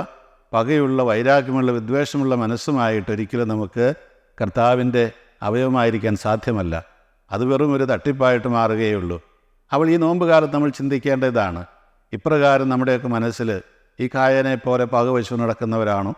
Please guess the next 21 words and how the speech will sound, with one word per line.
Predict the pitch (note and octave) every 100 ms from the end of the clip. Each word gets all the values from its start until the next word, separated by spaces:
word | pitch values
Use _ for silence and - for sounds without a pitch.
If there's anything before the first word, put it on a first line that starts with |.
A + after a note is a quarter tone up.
| - _
ഇതൊക്കെ | - C#3 D#3+
ചിന്തിച്ച് | E3 E3 E3
നോക്കുക. | F3 D3 A#2+ A#2 G#2+ - _ _ _ -
നമ്മുടെ | A#2 D3
സമൂഹം | - C#3 D#3+ E3+
എന്ന | E3
നിലയിൽ | D#3 C#3+ C#3+ B2 G2+ _ _ -
ചിലപ്പോൾ | A#2+ C#3+
കുടുംബങ്ങൾ | C#3 C3+ D3+ E3+ F3
തമ്മിൽ | D#3 C#3+ C#3 C#3 C3+
ഇത് | B2
തന്നെയാണ്. | C3 B2 A#2 F#2 E2 - _ _ _ C3
ഒരു | C#3+
കുടുംബത്തിലുള്ളവർ | C#3+ D3 D3+ C#3+ C#3 C3 C#3+ E3+ - _ _
മറ്റേ | B2 B2 C#3
കുടുംബത്തിലുള്ളവർ | C3 C#3 C3+ C3+ C3 B2
മിണ്ടില്ല, | A#2+ A#2+ B2 F#2+ F2 _ _ _
അവിടെ | A2 C3+
ഒന്ന് | D3
കയറി | C#3 C#3 D3+
ചെല്ലില്ല. | D#3 C#3+ C3